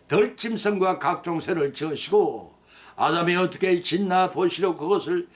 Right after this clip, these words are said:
이름을 짓나 보시려 그것들을 그에게 이끌어 이르시니 아담의 각 생물을 일컫는 바가 곧 그 이름이라고 하였습니다. 동물의 갑에는 공작새가 사람이나 관중이 없을 때 날개를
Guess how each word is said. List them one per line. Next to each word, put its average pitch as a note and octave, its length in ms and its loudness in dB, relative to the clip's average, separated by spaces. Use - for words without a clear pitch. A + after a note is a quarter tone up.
이름을 F3+ 400 2
짓나 F#3 380 0
보시려 F3 420 0
그것들을 F3+ 460 2
그에게 E3+ 520 2
이끌어 A3 440 2
이르시니 F3 540 2
아담의 D#3 340 -2
각 D3 220 0
생물을 D3 380 -4
일컫는 C#3 420 -2
바가 C3+ 260 -2
곧 C#3 280 0
그 F3 180 2
이름이라고 A3+ 1300 -2
하였습니다. B3 800 -4
동물의 E3 500 2
갑에는 D#3+ 400 0
공작새가 E3 640 0
사람이나 E3+ 500 0
관중이 E3 400 2
없을 D#3+ 260 -2
때 F#3 120 2
날개를 G3 640 2